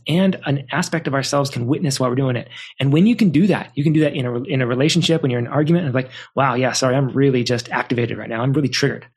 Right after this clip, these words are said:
Right? And so you can, so what you're doing is you're disidentifying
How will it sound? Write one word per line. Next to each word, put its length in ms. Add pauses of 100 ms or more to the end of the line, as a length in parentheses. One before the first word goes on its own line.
(240)
Right? 200 (300)
And 100
so 320
you 140
can, 160
so 340
what 80
you're 120
doing 240
is 80
you're 100
disidentifying 1000